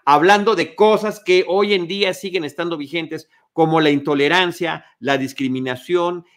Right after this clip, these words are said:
el racismo, pues por supuesto que me parece relevante y me parece interesante, y, eh, qué mejor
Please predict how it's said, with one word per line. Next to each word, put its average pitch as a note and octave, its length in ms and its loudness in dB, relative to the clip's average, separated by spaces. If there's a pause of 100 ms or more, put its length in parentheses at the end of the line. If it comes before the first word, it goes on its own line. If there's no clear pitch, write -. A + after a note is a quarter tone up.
(160)
el C3+ 240 2
racismo, F#3+ 680 -4
pues G#3 180 0
por A3 240 -4
supuesto A#3+ 400 -8
que A#3+ 100 -8
me A3 120 -8
parece A3 320 -6
relevante G3 480 -6
y - 20 -8
me F#3+ 120 -4
parece E3 300 -8
interesante, F3 760 -10 (440)
y, B3 500 -4 (360)
eh, D3 140 -4
qué G#3 140 2
mejor F3 440 -2